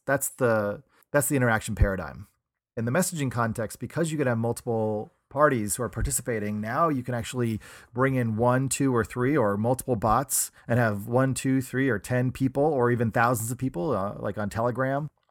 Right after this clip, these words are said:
which I think is incredibly interesting and, and incredibly powerful,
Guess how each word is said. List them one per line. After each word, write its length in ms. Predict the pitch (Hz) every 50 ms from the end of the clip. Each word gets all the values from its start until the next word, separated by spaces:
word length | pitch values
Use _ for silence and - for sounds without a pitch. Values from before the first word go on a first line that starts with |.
| _ _ -
which 160 | - 131 123
I 60 | 147 135
think 100 | 147 135
is 80 | 113
incredibly 460 | 123 117 - 151 147 147 131 123 113
interesting 420 | 110 104 104 101 - 117 104 104 101
and, 160 | 101 101 98 - _ -
and 80 | 104
incredibly 400 | 101 101 107 - - 135 120 110
powerful, 580 | 95 107 110 117 123 120 - - 82 80 87